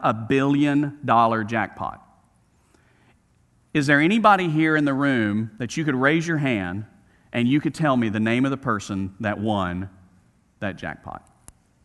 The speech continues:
I mean, come on, this was just like, this is just one of us. Just a normal citizen,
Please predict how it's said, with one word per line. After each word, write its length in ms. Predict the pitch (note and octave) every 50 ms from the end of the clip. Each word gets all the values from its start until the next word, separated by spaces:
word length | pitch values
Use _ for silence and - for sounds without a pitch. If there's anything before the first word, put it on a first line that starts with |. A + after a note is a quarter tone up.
| _ _ _ _ _ _ _ _ _ _ _ _ _ _ _ _ _ _ _ _ _ _ _ _ _ _ _ -
I 60 | D3+
mean, 100 | D#3 D3
come 140 | - G#3 C4
on, 180 | C#4 D3+ F2+ G2+
this 140 | A#2 -
was 160 | D3+ D3 C3 C3
just 240 | B2+ C3+ D3 -
like, 180 | D#3+ D#3 D3 B2+ B2+ C3 C3+
this 240 | - C#3 C#3 C#3 D3
is 120 | C#3+ C#3+ C3+
just 160 | C#3 E3 D#3+
one 160 | E3+ F#3 G#3 B3+
of 80 | C4
us. 260 | - G#2+ D2 - - - - _ _ _ _ _ _ _ _ -
Just 180 | - D3+ - -
a 60 | D#3+
normal 400 | C#3+ C#3 C#3+ D3 F3 G#3 A#3+ A#3+
citizen, 560 | - - F#3+ E3 D#3+ D#3+ - F#3+ F#3 G#3+ G3+